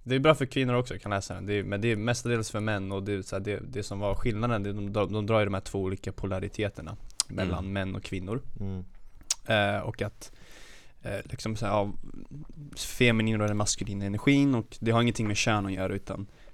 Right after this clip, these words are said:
Speaker 1: en man kan vara på en feminin period av sitt liv.
Speaker 3: Ja.
Speaker 1: Eh, och en kvinna kan också vara på en maskulin period av sitt liv, som så här,
Speaker 2: Mm.
Speaker 1: satsar på sin karriär, söker frihet och söker independence och så
Speaker 2: Mm.
Speaker 1: vidare.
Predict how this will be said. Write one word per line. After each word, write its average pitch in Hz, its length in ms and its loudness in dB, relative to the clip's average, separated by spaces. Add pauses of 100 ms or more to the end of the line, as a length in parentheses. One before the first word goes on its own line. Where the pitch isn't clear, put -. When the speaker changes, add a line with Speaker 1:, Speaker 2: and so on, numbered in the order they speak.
(140)
Speaker 1:
en 113 120 -2
man 110 260 4
kan 107 160 -2
vara 101 120 2
på 104 160 -6
en 98 160 -2
feminin 98 440 -2
period 107 360 2
av - 60 -8
sitt - 200 -10
liv. - 140 -8 (140)
Speaker 3:
Ja. 101 240 0 (120)
Speaker 1:
Eh, 71 400 -2
och 98 140 -4
en 101 60 -2
kvinna 98 320 -2
kan 101 140 -4
också 98 160 -6
vara 87 80 -6
på - 100 -8
en 98 60 -4
maskulin - 400 -2
period - 280 -4
av - 60 -6
sitt - 200 -8
liv, 58 140 -10
som - 160 -8
så 101 60 -2
här, 98 60 0
Speaker 2:
Mm. 90 60 -2
Speaker 1:
satsar 101 240 0
på 101 100 -4
sin 101 140 -2
karriär, 95 460 2
söker 98 320 0
frihet 92 420 -6
och 98 60 -4
söker 90 280 -6
independence 90 720 -4
och 98 100 0
så 92 80 -2
Speaker 2:
Mm. 87 120 -6
Speaker 1:
vidare. - 160 -8